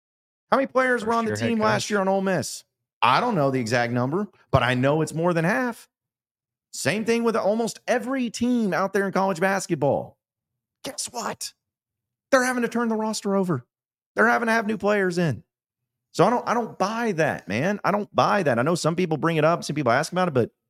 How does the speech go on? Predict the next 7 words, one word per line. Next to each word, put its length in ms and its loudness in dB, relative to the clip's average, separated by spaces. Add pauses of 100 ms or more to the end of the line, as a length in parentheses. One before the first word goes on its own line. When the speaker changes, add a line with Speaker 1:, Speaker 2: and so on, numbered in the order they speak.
(920)
Speaker 1:
I 80 6
just 140 -2
don't 160 2
buy 200 4
that 140 2
excuse. 600 -4 (920)
Zero. 540 0